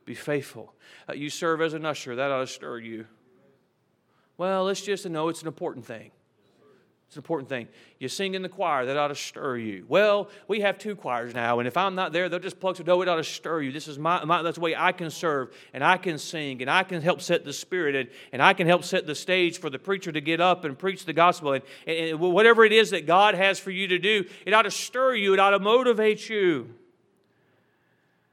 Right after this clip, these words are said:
See, I'm reminded that pastor is not an occupation. Often you'll, you feeling out, you, uh, I almost said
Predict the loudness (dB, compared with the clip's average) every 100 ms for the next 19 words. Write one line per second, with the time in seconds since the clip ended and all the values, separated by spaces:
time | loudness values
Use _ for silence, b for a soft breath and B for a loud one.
0 | _ _ _ _ _ _ _ -2 0 0
1 | 0 2 2 0 0 -2 -2 -4 -4 -6
2 | -6 -4 -4 -4 -4 -8 -6 -6 -8 -4
3 | -4 -4 -10 -6 -6 -6 -10 _ _ -18
4 | -8 -8 -4 -2 -2 -4 -12 b b b
5 | b -10 -8 -8 -8 -6 -6 -6 -8 -6
6 | -6 -6 -8 -8 -10